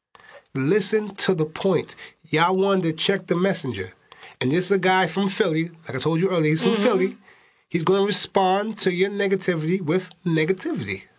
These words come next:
Speaker 2: Right.
Speaker 1: That's what's gonna happen.
Speaker 2: And I think also when you have to also understand
Speaker 1: Oh, was he ambushed to
Speaker 2: too,
Speaker 1: you?
Speaker 2: as people, huh?
Speaker 1: Was he ambushed to you?
Speaker 2: Yeah, I
Speaker 1: Okay.
Speaker 2: think, I think it was bullshit.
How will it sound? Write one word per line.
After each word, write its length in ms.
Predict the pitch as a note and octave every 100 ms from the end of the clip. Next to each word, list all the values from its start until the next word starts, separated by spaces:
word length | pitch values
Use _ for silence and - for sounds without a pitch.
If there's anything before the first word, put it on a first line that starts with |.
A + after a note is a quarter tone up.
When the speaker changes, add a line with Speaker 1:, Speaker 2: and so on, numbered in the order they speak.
| _ -
Speaker 2:
Right. 380 | F3+ F3 D#3 D3+ - -
Speaker 1:
That's 140 | - -
what's 100 | G#3+
gonna 180 | A3+ A3+
happen. 380 | G3+ - A2 G2 - -
Speaker 2:
And 100 | D#4
I 60 |
think 220 | G4 F#4+ B3+
also 340 | D#4+ D#4+ D4
when 240 | C4+ C4
you 60 | C#4
have 180 | D#4 D4+
to 60 | -
also 340 | C4 C4 B3+
understand 720 | A#3+ A#3+ A#3 A#3 A#3+ A#3 A#3 A3
Speaker 1:
Oh, 60 |
was 100 | D#3
he 80 | G#3
ambushed 260 | G#3 G#3 G3
to 80 |
Speaker 2:
too, 40 | C#4+
Speaker 1:
you? 160 | F3+ E3
Speaker 2:
as 240 | A#3 A#3
people, 460 | - C4+ C4+ A3+ G#3+
huh? 240 | G#3+ C#4 D#4+ - - _
Speaker 1:
Was 140 | C#3+ D3
he 100 | E3
ambushed 320 | D#3+ D3 -
to 80 | C#3+
you? 100 | A#3 - - _ _ _ _ _ _ _ _ - _
Speaker 2:
Yeah, 340 | F4+ G4+ G3+ F#3 -
I 60 | A#3
Speaker 1:
Okay. 80 | C4
Speaker 2:
think, 260 | E4+ D#4+
I 80 | C#4
think 200 | C4+ D4+
it 40 | D4+
was 80 | C#4
bullshit. 580 | A3 D#4+ D#4+ - -